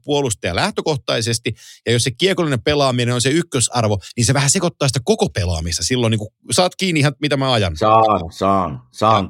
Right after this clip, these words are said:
Speaker 1: ja sen
Speaker 2: saan,
Speaker 1: mä näen, sen mä
Speaker 2: saankin.
Speaker 1: näen niinku Forslingissa, että kun heillä on loukkaantumisia ollut, hän on joutunut Floridassa ottaa vähän liian isoa steppiä eteenpäin, että pelaanpa kiekon kanssa. No itse asiassa sä et olekaan ihan niin kiekollinen puolustaja.
Speaker 2: Just näin,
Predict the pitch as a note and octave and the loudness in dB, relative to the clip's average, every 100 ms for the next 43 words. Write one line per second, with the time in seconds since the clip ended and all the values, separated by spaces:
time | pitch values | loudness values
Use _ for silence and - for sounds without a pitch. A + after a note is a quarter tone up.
0 | D3+ D3 A3 G3+ D#3 D#3 C#3+ A2 G3 D#3 | -4 0 0 2 0 0 0 0 0 -4
1 | D#3 C#3 D3 C#3 A#2+ A#2+ A2+ A#2 G#2+ B2 | -4 -2 0 0 0 -2 -2 -2 -2 -2
2 | C#3+ D3 F#3 - E3 D3 D3+ C#3+ C3+ C3+ | 0 0 0 -2 -4 -2 -4 -2 0 2
3 | C#3 B2+ - - - B2+ C#3+ C#3 C#3+ D3 | 0 -2 -6 -20 -6 -2 0 -2 -4 -2
4 | D#3+ D#3 C#3 C3 A#2 B2 A#2+ B2+ C3+ - | -2 0 -2 -6 -4 -4 -2 -2 -4 -8
5 | - A2+ D3 E3 D#3+ F3 E3+ - E3+ D#3+ | -2 0 2 2 0 -2 0 2 0 -2
6 | - _ _ _ - E3+ E3 - D#3+ D3+ | -6 _ _ _ -2 -2 -2 0 0 2
7 | D#3 - D#3 C#3 D3 C#3+ C#3+ - B2 - | -2 -2 -2 0 0 0 0 -2 -6 -10
8 | _ C#3 C#3+ C3 A#2+ C3 C#3 C3+ B2 B2 | _ 2 2 2 0 2 2 2 0 0
9 | - - _ D#3 - G3+ - F#3 F#3 A3+ | -2 -6 _ -2 -2 -2 0 -2 -2 -6
10 | - D3+ C#3 C#3 B2+ C#3 B2 G#2+ F#2+ E2+ | -2 2 4 2 0 0 2 2 2 0
11 | F#2+ D#2 D#2 - - F2 _ _ _ _ | -2 -2 -6 -8 -10 -12 _ _ _ _
12 | _ _ _ _ _ _ _ D#2+ D#2+ - | _ _ _ _ _ _ _ -4 -4 -4
13 | D#2+ C#2+ | -6 -6